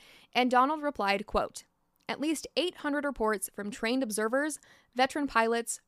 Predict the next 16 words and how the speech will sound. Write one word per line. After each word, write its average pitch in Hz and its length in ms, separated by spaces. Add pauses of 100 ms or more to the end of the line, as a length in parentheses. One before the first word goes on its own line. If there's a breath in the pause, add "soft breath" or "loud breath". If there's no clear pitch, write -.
(120)
radar 254 320
men, 269 320 (260)
guided 269 260
missile 247 280
trackers, 240 500 (180)
weather 214 300
observers, 233 640 (480 soft breath)
all 339 220
people 302 300
trained 226 300
to - 200
know 202 180
things 202 340
in 202 120
the 208 80
sky, - 380